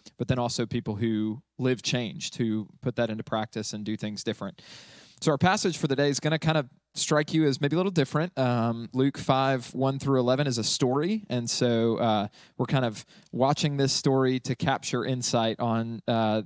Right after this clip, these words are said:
the measure at hand. Uh, but it is a really exciting passage, and, and I look forward to sharing it with you. Um, our text is actually just verses four through eleven, but I am gonna give the context of one through three to set us up.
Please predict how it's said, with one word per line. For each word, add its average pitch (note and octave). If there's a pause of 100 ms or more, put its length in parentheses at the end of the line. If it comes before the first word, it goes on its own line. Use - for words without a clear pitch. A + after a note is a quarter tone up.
the A2+
measure A#2+
at A2
hand. A2+ (420)
Uh, A2+
but A#2
it C#3
is D3
a B2+
really B2
exciting A2+
passage, A2
and, G#2+
and G#2+
I G#2+
look G#2+
forward A2
to G#2
sharing A2
it -
with A2
you. G#2+ (400)
Um, A#2+ (340)
our D3+
text F3+
is C3
actually C3+
just A#2+
verses B2
four C3
through B2+
eleven, B2
but A#2
I A#2+
am C3
gonna A#2+
give A#2
the A2+
context A#2
of G#2+
one A#2
through A2+
three A#2
to A2
set A2+
us -
up. -